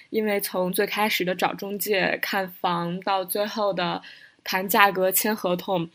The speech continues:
都是你和你朋友自己来完成的，所以整个流程不确定性还是蛮大的。但同时也不是说这个不确定性没有一点好处，比如说我有一个在I C的朋友，他们那边房价真的特别贵，就属于富人区，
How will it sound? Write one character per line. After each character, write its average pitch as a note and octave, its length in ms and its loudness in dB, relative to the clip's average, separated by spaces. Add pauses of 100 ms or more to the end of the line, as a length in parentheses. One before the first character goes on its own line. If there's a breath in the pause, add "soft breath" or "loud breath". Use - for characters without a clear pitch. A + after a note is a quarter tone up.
(180 loud breath)
都 G#3+ 140 0
是 A3+ 80 0
你 F3+ 140 -2
和 G3 120 -4
你 G3 60 -2
朋 F#3 240 -4
友 G3 100 0
自 G#3 140 -6
己 F#3 100 -4
来 F#3 200 0
完 F#3 180 0
成 F3+ 260 -6
的， - 200 -4 (260 loud breath)
所 A3 160 4
以 A3+ 80 6
整 F#3 180 -2
个 F3+ 60 0
流 F#3+ 140 2
程 G3 580 -8
不 G3+ 100 -8
确 G#3 200 0
定 G#3 120 0
性 G#3 240 -4
还 F#3+ 140 -2
是 G3+ 100 -6
蛮 F3+ 240 -2
大 G3 220 2
的。 - 180 -6 (480 loud breath)
但 A3+ 120 -2
同 A3 200 0
时 G3+ 540 -2 (360)
也 G3+ 100 -4
不 G#3+ 180 2
是 A3+ 80 -2
说 A3+ 240 0 (480)
这 A#3 100 2
个 G3+ 60 0
不 F#3 140 -6
确 G#3 100 -2
定 G3+ 100 2
性 G3+ 160 -2
没 F#3+ 60 -4
有 G3 80 -2
一 G3+ 60 -2
点 G3 120 0
好 - 340 -2
处， - 340 -4 (260 loud breath)
比 G3 100 -8
如 F#3 80 0
说 G#3+ 160 2
我 G#3 140 4
有 - 20 4
一 F3 60 2
个 F#3+ 100 -2
在 F#3+ 140 0
I F#3 220 4
C G3+ 160 -4
的 F#3+ 80 -2
朋 F3+ 300 -6
友， - 200 -6 (180 loud breath)
他 A3+ 160 -4
们 A3+ 80 0
那 G#3+ 80 0
边 G#3 160 -4
房 F#3+ 200 -4
价 G3+ 160 2
真 G3+ 100 -6
的 G3+ 80 -8
特 G3+ 160 -6
别 F3 100 -2
贵， F#3 320 -6 (220)
就 G#3+ 80 -10
属 F3+ 220 -4
于 F#3+ 60 -2
富 G#3+ 200 -2
人 F3+ 180 0
区， G#3 400 -6